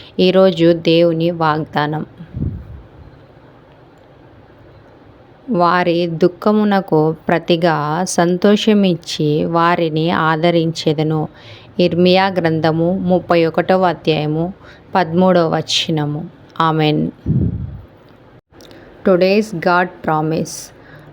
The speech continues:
"I will give them comfort and joy instead of sorrow." ఇర్మియా chapter thirty-one thirty. ఆమేన్.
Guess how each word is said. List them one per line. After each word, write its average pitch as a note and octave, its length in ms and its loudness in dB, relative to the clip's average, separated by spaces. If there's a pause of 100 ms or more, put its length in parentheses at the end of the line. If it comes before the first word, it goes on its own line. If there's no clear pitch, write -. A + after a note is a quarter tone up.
(260)
"I F3+ 60 -2
will F3 460 2 (100)
give G3+ 260 6
them E3+ 540 0
comfort G3 680 -2
and E3+ 340 0
joy E3+ 500 0
instead G3 380 0
of E3 220 0
sorrow." D#3 580 -2 (880)
ఇర్మియా G3 580 2 (180)
chapter F3+ 320 2 (100)
thirty-one F#3+ 560 -2 (1400)
thirty. F3 400 -2 (460)
ఆమేన్. E3 520 -2